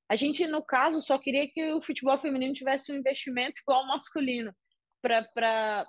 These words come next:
pra que aí sim a gente conseguisse ter o retorno e, quem sabe, um dia ganhar o mesmo que o masculino ganha. É, e, e as pessoas acho que confundem um pouco isso. E, e pra mim, o futebol feminino pro futebol masculino é, são os,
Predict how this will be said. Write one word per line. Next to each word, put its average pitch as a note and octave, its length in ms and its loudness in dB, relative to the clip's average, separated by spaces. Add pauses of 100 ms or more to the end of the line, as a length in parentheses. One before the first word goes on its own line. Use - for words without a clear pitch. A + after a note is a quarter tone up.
pra C4+ 140 0
que C#4+ 140 -4
aí D#4 180 0
sim F#4 240 -10
a D#4 60 -8
gente C#4 200 -12
conseguisse C4+ 460 -14
ter B3+ 100 -4
o C4 60 -2
retorno C4 420 -6
e, E4 40 -12
quem E4+ 180 -10
sabe, B3+ 340 -4
um A#3+ 80 -4
dia B3 220 -2
ganhar A#3+ 220 -2
o A#3 60 -6
mesmo A3+ 320 -4
que - 80 -12
o A#3+ 40 -6
masculino G#3+ 580 -2
ganha. D3+ 280 -2 (580)
É, F#3 760 2
e, A3 680 -4
e A#3 60 2
as B3 160 2
pessoas C#4+ 300 0
acho C#4+ 160 4
que D4 100 -2
confundem D4+ 600 -2
um B3+ 100 -2
pouco A3+ 360 0
isso. G#3 320 -4 (440)
E, A#3 240 -6
e B3+ 120 0
pra D4+ 260 0
mim, D#4 240 0
o D4 60 0
futebol B3+ 360 0
feminino C4+ 580 -4
pro B3 160 -6
futebol A#3+ 340 -2 (300)
masculino A3+ 760 -4 (340)
é, G3 100 2
são B3+ 260 0
os, G#3+ 140 -4